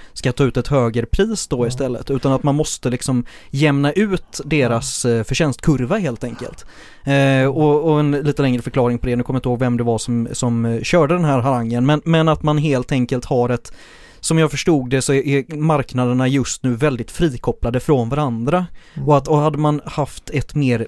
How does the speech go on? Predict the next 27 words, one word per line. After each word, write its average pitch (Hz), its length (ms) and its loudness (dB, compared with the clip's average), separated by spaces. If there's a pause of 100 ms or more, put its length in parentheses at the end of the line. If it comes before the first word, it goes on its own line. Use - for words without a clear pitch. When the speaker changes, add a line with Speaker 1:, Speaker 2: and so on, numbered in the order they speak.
(160)
Speaker 1:
bredare 165 420 2
perspektiv 143 500 -2
på 117 220 -2
det 113 100 -4
liksom, 120 420 -4
och 127 100 -6
såg 117 340 -4
allting 113 540 -4 (320)
som 139 240 -2
en 180 180 2
gemensam 143 560 0
elkompott 139 640 -2
istället, 123 440 -2
så - 100 -8
Speaker 2:
Mm. 120 40 0
Speaker 1:
hade 117 140 0
man 113 120 -2
kunnat 117 220 -6
få 123 100 -2
en 117 60 -6
bättre - 300 -8
grej. - 200 -10 (220)
Speaker 2:
Det 170 80 -2
var 170 240 0
ju 165 60 -4
så 220 200 -2
för, 156 340 -6